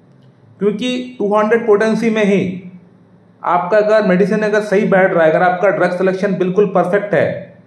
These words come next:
two hundred potency में ही आपका problem लगभग solve हो जाएगा। और अगर आपको लगता है कि कहीं ना कहीं थोड़ा सा रुकावट हो रहा है, कहीं ना कहीं थोड़ा सा improvement, hundred percent improvement नहीं हुआ है,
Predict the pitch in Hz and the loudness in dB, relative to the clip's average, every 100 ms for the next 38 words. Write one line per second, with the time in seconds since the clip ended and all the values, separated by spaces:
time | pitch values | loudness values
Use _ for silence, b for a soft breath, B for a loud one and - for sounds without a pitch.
0 | _ _ - 202 202 208 208 202 185 202 | _ _ -4 2 2 2 2 2 2 0
1 | 196 202 185 180 196 180 - - - - | 0 -2 0 2 2 2 -2 -8 -10 -4
2 | 165 202 190 160 165 170 190 - - - | -2 0 -2 0 0 2 2 0 -4 -10
3 | - - _ - 143 165 175 226 - - | -18 -20 _ -8 -4 -2 0 -2 -4 -10
4 | - 147 131 120 117 104 123 - - _ | -2 0 0 0 0 -2 -4 -10 -16 _
5 | _ _ _ _ _ - 202 233 233 233 | _ _ _ _ _ -2 0 2 0 -2
6 | 233 202 196 - 214 147 - - - - | 2 2 2 0 0 0 -4 -10 -18 -20
7 | _ _ 185 196 208 226 220 214 202 190 | _ _ -8 -4 -2 -2 -2 -4 -2 -2
8 | 196 175 180 175 185 165 147 151 127 110 | 0 -2 0 2 0 0 0 2 2 0
9 | 151 190 208 202 190 175 185 190 202 190 | -2 -4 -4 -4 -6 -2 -2 0 0 -2
10 | - - - - 175 180 190 185 160 180 | -6 -18 -16 -4 -2 0 2 0 0 -2
11 | 185 185 185 180 170 175 180 202 - - | 0 -2 0 0 0 0 0 -2 -4 -10
12 | - - 156 240 202 139 107 92 - - | -14 -6 0 2 4 4 2 0 -6 -16